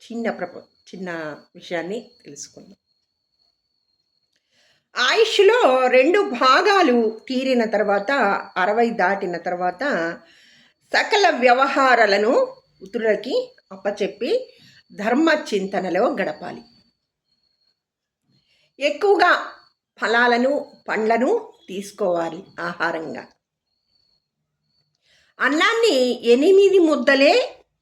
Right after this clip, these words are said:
తినాలట శాస్త్రం ప్రకారం. శాస్త్రం చెప్పింది డైటింగ్ కూడా. శాస్త్రం ప్రకారం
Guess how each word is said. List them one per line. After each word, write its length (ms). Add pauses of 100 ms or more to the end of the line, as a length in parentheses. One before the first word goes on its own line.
(120)
తినాలట 460 (440)
శాస్త్రం 480
ప్రకారం. 440 (120)
శాస్త్రం 460
చెప్పింది 460
డైటింగ్ 440
కూడా. 160 (1400)
శాస్త్రం 400
ప్రకారం 580